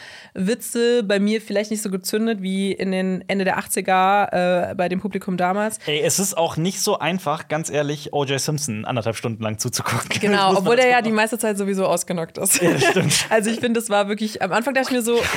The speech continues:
Speaker 1: O J Simpson und dann kam er so kaum vor.
Speaker 2: Ja.
Speaker 1: Äh, Priscilla Presley spielt ja auch mit.
Speaker 2: Ja.
Speaker 1: Ähm, ja, ich glaube, am meisten hatte ich natürlich Pro-,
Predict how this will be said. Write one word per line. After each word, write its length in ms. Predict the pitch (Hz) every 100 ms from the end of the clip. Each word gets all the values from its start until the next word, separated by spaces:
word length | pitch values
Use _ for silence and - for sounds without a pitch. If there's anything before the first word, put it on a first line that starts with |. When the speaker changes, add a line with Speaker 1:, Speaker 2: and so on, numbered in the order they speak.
| -
Speaker 1:
O 120 | 247
J 220 | 220 214
Simpson 420 | 208 240 320 - 311
und 180 | 233
dann 320 | 226 240 247 -
kam 200 | 254 220
er 100 | 214
so 80 |
kaum 280 | 214 202 220
vor. 240 | 262 220 247 -
Speaker 2:
Ja. 160 | 202 - -
Speaker 1:
Äh, 320 | 202 202 202
Priscilla 360 | 196 208 254 214
Presley 340 | 226 254 240
spielt 200 | - 226
ja 200 | 208 -
auch 140 | 220
mit. 280 | 214 214 220
Speaker 2:
Ja. 100 | - -
Speaker 1:
Ähm, 400 | 180 185 185 190 - - -
ja, 160 | 190 196
ich 60 |
glaube, 220 | 208 214 214
am 100 | 180
meisten 300 | 175 185 190
hatte 100 | 190
ich 80 | 185
natürlich 280 | 170 185
Pro-, 140 | -